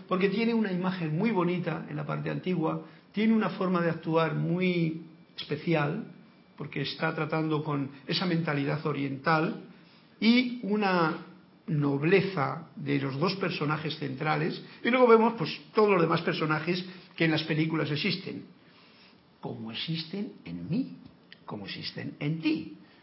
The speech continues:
porque tenemos un rey, tenemos una parte noble, y tenemos un montón de vulgarcillos por ahí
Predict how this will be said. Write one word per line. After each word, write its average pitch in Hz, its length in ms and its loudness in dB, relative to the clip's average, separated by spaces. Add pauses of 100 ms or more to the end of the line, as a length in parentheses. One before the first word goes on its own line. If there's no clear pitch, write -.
(140)
porque 160 360 4
tenemos 147 480 -2
un 151 160 0
rey, 214 520 6 (760)
tenemos 151 440 0 (320)
una 147 220 -2
parte 147 340 0
noble, 247 580 6 (160)
y 311 100 0
tenemos 247 440 4 (200)
un 330 160 2
montón 208 340 6
de 160 460 4
vulgarcillos 185 760 4
por 175 200 4
ahí 185 360 4